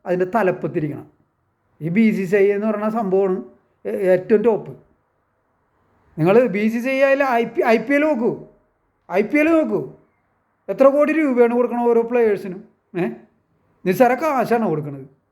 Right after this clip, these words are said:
ഇരുപത്തിനാല് കോടി എന്തോരം കാശാ കൊടുക്കണത്? ഒരു പ്ലെയറിന് കൊടുക്കുക ഇരുപത്തിനാല് കോടി. ഈ പാകിസ്ഥാൻകാർ, അവര് ഇപ്പൊ ഈ ബാബർ അസം തന്നെ, അവൻ അവൻ്റെ ജീവിതകാലം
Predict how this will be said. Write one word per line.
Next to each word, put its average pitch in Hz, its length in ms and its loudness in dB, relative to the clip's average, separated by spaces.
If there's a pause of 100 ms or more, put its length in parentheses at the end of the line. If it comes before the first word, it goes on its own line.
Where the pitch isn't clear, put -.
(760)
ഇരുപത്തിനാല് 180 680 2
കോടി 202 680 0 (720)
എന്തോരം 220 460 4
കാശാ 302 340 -2
കൊടുക്കണത്? 339 400 -4
ഒരു 240 160 -2
പ്ലെയറിന് 302 360 2
കൊടുക്കുക 302 240 -4
ഇരുപത്തിനാല് 262 500 -2
കോടി. 233 260 2 (1040)
ഈ 185 60 0 (100)
പാകിസ്ഥാൻകാർ, 262 580 2 (120)
അവര് 269 180 2 (380)
ഇപ്പൊ 220 140 -6 (120)
ഈ 285 60 -4 (760)
ബാബർ 240 400 2
അസം 254 260 -2
തന്നെ, 226 180 0 (480)
അവൻ 214 180 -2
അവൻ്റെ 269 160 0 (100)
ജീവിതകാലം 294 520 0